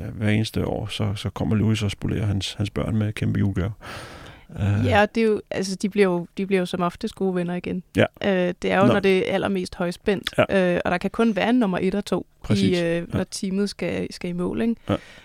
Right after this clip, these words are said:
Speaker 2: Men der var bare nogle, jeg synes, jeg har set nogle historier omkring, hvordan de kørte hinanden lidt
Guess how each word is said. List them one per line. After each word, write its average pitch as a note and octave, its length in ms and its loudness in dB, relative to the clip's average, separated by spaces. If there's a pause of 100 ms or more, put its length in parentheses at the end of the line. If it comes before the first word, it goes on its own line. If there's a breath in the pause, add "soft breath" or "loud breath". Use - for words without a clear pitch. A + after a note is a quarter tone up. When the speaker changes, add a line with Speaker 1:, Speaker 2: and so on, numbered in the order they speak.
(120)
Speaker 2:
Men G3+ 180 4
der F#3+ 80 6
var F#3 180 4
bare G#3 260 6
nogle, G3+ 420 2 (840 soft breath)
jeg - 80 -14
synes, - 80 -8
jeg F#3+ 40 4
har F#3+ 60 4
set G3+ 220 2
nogle G#3 140 4
historier G#3 480 4
omkring, G3+ 360 0
hvordan G3+ 340 0
de G#3+ 140 -2
kørte G3+ 320 2
hinanden G3+ 360 2
lidt G#3 300 2